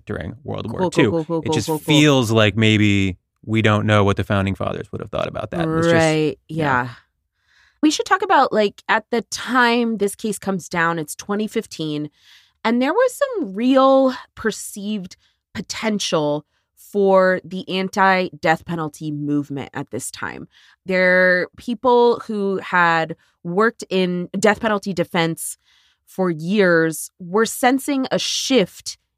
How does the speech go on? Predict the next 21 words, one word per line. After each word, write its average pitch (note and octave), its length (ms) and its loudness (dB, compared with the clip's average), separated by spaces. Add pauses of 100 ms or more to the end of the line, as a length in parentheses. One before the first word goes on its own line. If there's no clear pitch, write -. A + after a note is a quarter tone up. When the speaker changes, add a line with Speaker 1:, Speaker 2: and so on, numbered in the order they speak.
Speaker 2:
in G#3 160 0
the G3 80 0
Supreme F3+ 360 -2
Court, D3+ 520 -2
and F#3+ 100 0
I F#3 120 4
think F#3 180 -2
it F3+ 60 -2
was E3 120 -6
because D#3+ 760 -2 (320)
of E3+ 240 -2
Breyer's D#3 720 0 (480)
dissent F#3+ 580 0
in F#3 260 0
this A3 220 2
case, D#3+ 320 -2
but - 260 0
also A3+ 460 4
it's - 160 -10
twenty G#3 240 -2
fifteen. F#3+ 580 -4